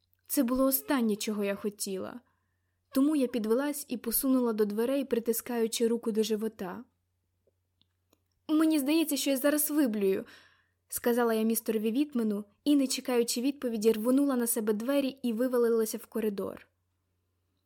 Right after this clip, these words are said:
Я ще встигла почути, як містер Вітмен сказав: «Напевно, комусь треба піти з нею.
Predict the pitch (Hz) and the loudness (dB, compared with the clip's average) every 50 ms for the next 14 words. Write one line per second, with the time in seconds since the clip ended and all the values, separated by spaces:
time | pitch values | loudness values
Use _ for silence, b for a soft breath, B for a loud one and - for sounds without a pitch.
0 | _ _ _ - 247 254 262 254 254 - 240 - - 254 247 240 226 226 - 240 | _ _ _ -4 0 0 0 0 0 -2 -4 -2 0 0 0 0 0 -2 -2 -6
1 | - - 320 311 302 247 220 214 - 233 226 - - 233 226 233 277 277 - 233 | -4 -2 -4 -2 0 0 0 0 0 -2 -2 -2 -2 -2 -2 -2 -2 -2 0 -2
2 | 226 226 - - 226 220 202 208 202 190 190 202 - - _ _ _ _ _ _ | -2 -2 -2 -4 -4 -4 -2 -2 -4 -4 -6 -10 -16 -20 _ _ _ _ _ _
3 | _ _ _ _ _ _ _ _ _ _ _ _ _ _ _ - - 220 214 220 | _ _ _ _ _ _ _ _ _ _ _ _ _ _ _ -4 -2 0 2 2
4 | 214 214 - 240 233 233 233 226 233 226 226 214 220 - - 226 220 220 214 220 | 2 2 2 2 2 2 2 0 0 0 0 0 -2 -2 -2 -2 0 0 0 -2
5 | 247 240 - 226 226 196 196 185 180 190 - 202 220 | -4 -2 -2 -2 -2 -2 -4 -6 -6 -8 -10 -10 -12